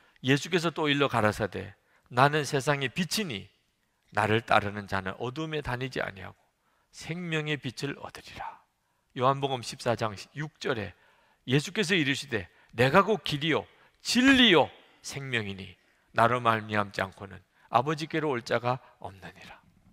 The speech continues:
이 시편 기자가 그렇게 갈망하는 "빛으로 진리로 내게 오소서",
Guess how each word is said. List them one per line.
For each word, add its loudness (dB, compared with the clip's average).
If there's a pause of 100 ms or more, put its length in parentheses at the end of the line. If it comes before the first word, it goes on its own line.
(1160)
이 0
시편 -4
기자가 2
그렇게 2
갈망하는 4 (600)
"빛으로 0
진리로 2 (480)
내게 2
오소서", -4